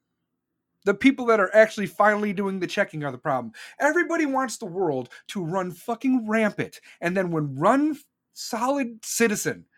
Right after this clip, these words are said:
is like, "You know what? Fuck this. I'm stepping in." He's the bad guy or she's the bad guy. <laughs> Caps is like, "I've said this so many times." Yeah.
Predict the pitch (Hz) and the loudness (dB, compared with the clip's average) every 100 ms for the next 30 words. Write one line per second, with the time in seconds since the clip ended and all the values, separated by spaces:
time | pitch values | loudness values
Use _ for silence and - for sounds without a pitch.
0 | - 180 170 160 175 190 190 202 - 165 | -8 -4 -2 -2 -4 -2 -2 -2 0 0
1 | - 110 - - - - 147 - 160 151 | 0 -4 -4 -10 -10 -6 -2 2 2 2
2 | 156 190 - - _ - - 190 233 240 | 0 -2 -6 -18 _ -20 -6 0 0 0
3 | 233 277 285 285 269 294 302 - 220 349 | -4 -2 0 0 0 0 -2 -2 -4 -2
4 | - 359 220 165 135 104 110 82 _ _ | -2 0 0 -4 -4 -6 -10 -16 _ _
5 | _ _ _ _ _ _ _ _ _ _ | _ _ _ _ _ _ _ _ _ _
6 | _ _ _ _ _ _ _ _ _ _ | _ _ _ _ _ _ _ _ _ _
7 | _ _ _ _ _ _ _ _ _ _ | _ _ _ _ _ _ _ _ _ _
8 | _ _ _ _ - - 190 160 147 139 | _ _ _ _ -18 -2 0 0 -2 -6
9 | 135 147 220 165 160 190 185 170 156 196 | -6 0 0 0 -2 -2 0 -2 2 2
10 | 185 160 - _ _ _ _ _ _ _ | 4 0 -8 _ _ _ _ _ _ _
11 | _ - 285 | _ -4 -2